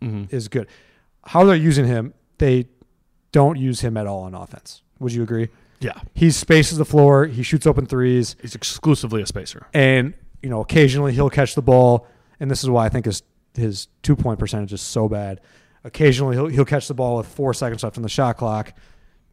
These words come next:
Speaker 2: They'll take away his catch and shoot three, and he's gotta take a really tough pull-up, um, which I don't
Speaker 1: Yep.
Speaker 2: think anybody would shoot that high a percentage. Um, so, I mean, Derek White,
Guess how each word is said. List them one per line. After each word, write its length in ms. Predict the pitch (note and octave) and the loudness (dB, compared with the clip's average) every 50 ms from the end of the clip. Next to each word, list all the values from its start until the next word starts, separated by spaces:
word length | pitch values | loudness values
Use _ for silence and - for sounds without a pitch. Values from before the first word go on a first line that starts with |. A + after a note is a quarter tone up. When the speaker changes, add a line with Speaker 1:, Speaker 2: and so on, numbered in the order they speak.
| _ - - _ | _ -20 -20 _
Speaker 2:
They'll 140 | - B2+ B2 | -6 -6 -4
take 240 | - - B2+ A#2 - | -2 -4 -4 -4 -2
away 180 | B2 A#2 A2+ A2+ | -2 -2 -2 -2
his 120 | A2 - | -4 -4
catch 220 | - B2 A2 - | -6 -6 -6 -6
and 100 | A#2 G#2 | -8 -10
shoot 180 | - - A2+ - | -8 -10 -10 -10
three, 320 | - A2+ A2 A2 A2 A2+ - | -8 -8 -6 -6 -6 -8 -8
and 100 | A#2+ A2+ | -10 -10
he's 120 | A#2 A2+ | -8 -6
gotta 180 | A#2+ A2+ G#2 G2+ | -6 -6 -6 -6
take 160 | - A2+ G#2+ | -6 -8 -8
a 40 | G2+ G2+ | -8 -10
really 260 | G#2 G#2+ G#2 G2+ G2 _ _ | -10 -10 -12 -12 -14 _ _
tough 240 | - - F#2 - _ _ _ | -14 -14 -14 -14 _ _ _
pull-up, 360 | A#2 - G#2+ - _ _ _ _ _ _ _ _ _ _ | -8 -8 -8 -10 _ _ _ _ _ _ _ _ _ _
um, 340 | - B2 G#2+ G2+ G2 F#2+ F#2+ | -12 -10 -10 -10 -10 -12 -10
which 260 | G#2 G#2 G2+ - - _ _ _ _ _ | -12 -12 -12 -14 -20 _ _ _ _ _
I 40 | - | -10
don't 120 | A2+ G#2 G2 | -10 -6 -6
Speaker 1:
Yep. 120 | - - - | -8 -8 -10
Speaker 2:
think 120 | - _ _ | -16 _ _
anybody 400 | - C#3+ D3 D3 C#3 B2+ A#2+ A#2 | -8 -6 -4 -4 -4 -4 -6 -6
would 140 | A2 G#2+ G2+ | -6 -8 -10
shoot 280 | - - - B2+ G#2+ - | -12 -12 -12 -12 -10 -8
that 160 | A#2+ G#2+ G2+ | -8 -8 -6
high 120 | G2+ G#2+ G#2 | -8 -8 -10
a 80 | G2 | -10
percentage. 440 | - A2 - - G2 F#2 F#2 - _ _ _ _ _ _ _ _ - - _ | -12 -14 -14 -14 -16 -16 -18 -20 _ _ _ _ _ _ _ _ -20 -20 _
Um, 480 | - D#3 C#3 C3 B2+ A#2+ A2+ A2 A2 A2 - - - - - _ _ _ _ _ _ _ _ _ _ _ _ - _ | -4 -2 0 2 2 0 -2 -4 -6 -12 -16 -20 -20 -20 -20 _ _ _ _ _ _ _ _ _ _ _ _ -20 _
so, 200 | - - D#3+ C#3+ C3+ | -2 0 0 0 2
I 40 | D3 D#3 | 2 2
mean, 180 | D3 B2+ A#2 - _ _ _ _ _ _ _ - | 2 2 2 -4 _ _ _ _ _ _ _ 0
Derek 280 | C#3 C3+ D3+ D#3+ - | 4 6 6 6 6
White, 300 | D#3 D3 C#3 C#3 C3+ C3+ | 6 6 6 6 4 0